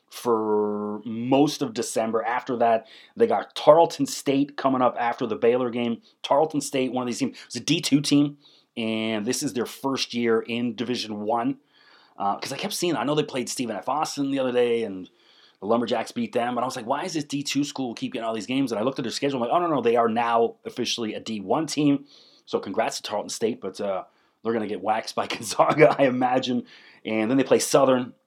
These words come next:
Uh, Sean Woods, the head coach at Southern, the former Kentucky legend. I spoke to Sean a couple years ago. I'll play that audio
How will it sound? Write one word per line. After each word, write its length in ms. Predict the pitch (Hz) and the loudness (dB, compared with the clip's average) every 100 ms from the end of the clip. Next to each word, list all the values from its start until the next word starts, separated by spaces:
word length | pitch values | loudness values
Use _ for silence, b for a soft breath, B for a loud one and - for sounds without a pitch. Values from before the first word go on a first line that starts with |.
| - | -12
Uh, 440 | 104 107 107 104 104 | -6 -2 -2 -2 0
Sean 280 | - 127 | 4 4
Woods, 260 | 117 131 131 | 4 0 0
the 60 | 110 | -4
head 140 | 120 | -2
coach 240 | 127 120 104 | -2 -2 -4
at 60 | |
Southern, 360 | - 123 117 113 | 0 2 2 -2
the 60 | |
former 260 | 110 123 107 | -4 -6 -8
Kentucky 420 | 104 - 117 117 | -10 -8 -8 -6
legend. 340 | 107 113 117 135 | -4 -2 -2 -6
I 60 | |
spoke 240 | - 160 147 | -8 -10 -10
to 80 | |
Sean 300 | 165 151 143 135 | -4 -2 -2 -2
a 280 | - - | -10 -12
couple 220 | - 139 120 | -6 -4 -2
years 260 | 123 120 | -2 -2
ago. 380 | 123 120 120 - B - | 0 4 4 2 B -2
I'll 100 | - | 0
play 180 | 220 | 2
that 120 | 202 151 | 4 4
audio 500 | 139 131 127 107 | 2 4 4 2